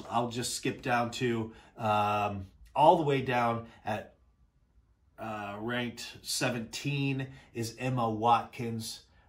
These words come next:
uh, from Watkins Memorial. She's a senior state qualifier. Nineteen,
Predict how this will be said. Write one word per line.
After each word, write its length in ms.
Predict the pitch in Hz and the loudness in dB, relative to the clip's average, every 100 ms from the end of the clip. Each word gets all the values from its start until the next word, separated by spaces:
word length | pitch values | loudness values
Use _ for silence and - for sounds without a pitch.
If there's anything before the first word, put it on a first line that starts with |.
| _ | _
uh, 200 | 113 104 | -4 -4
from 420 | - - 113 110 | -6 -2 -2 0
Watkins 500 | 113 110 110 117 98 | 4 4 4 -4 -8
Memorial. 880 | 110 104 104 117 123 120 117 113 - - - | -6 -6 -2 0 0 0 2 0 -2 -16 -12
She's 320 | - 123 110 | -6 -4 -2
a 60 | 101 | -2
senior 500 | - 123 120 120 117 | -2 -2 0 -2 -2
state 320 | - 117 110 | -4 -4 -4
qualifier. 720 | 123 117 113 - 123 120 113 | 0 2 0 0 0 0 0
Nineteen, 920 | 120 131 165 - - 175 180 196 202 | 2 4 4 -2 -2 0 0 -2 -4